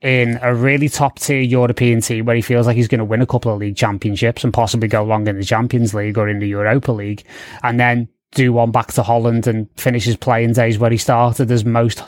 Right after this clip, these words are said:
Dutch players like to do. They like to go home to finish their careers. So, you know, I'm gutted because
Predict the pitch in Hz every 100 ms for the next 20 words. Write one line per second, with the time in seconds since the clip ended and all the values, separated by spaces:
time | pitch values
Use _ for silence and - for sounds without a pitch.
0 | _ 123 - - 135 117 117 107 117 -
1 | - 107 110 151 139 139 - - - 117
2 | 123 - 120 101 104 139 120 113 - 104
3 | 98 - 101 117 107 127 123 127 - -
4 | - - - - 156 143 139 - - 151
5 | 123 135 135 - _ - 185 190 127 135
6 | - - _ _ 135 - 127 120 - -